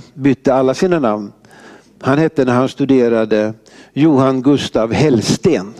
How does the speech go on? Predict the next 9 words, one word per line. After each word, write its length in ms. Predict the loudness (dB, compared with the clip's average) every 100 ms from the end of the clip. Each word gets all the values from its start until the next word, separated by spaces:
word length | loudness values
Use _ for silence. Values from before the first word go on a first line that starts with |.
| -20 _ _ _ -20 -20 -20 -10
Och 120 | -2
han 120 | 0 0
gick 120 | 2
till 100 | 2
historien 480 | 2 2 2 2 0
som 180 | 0
Juho 280 | 0 2 0
Kusti 360 | 0 -4 -2 -2
Paasikivi. 960 | 0 -2 -2 -4 -2 -2 -2 -6 -10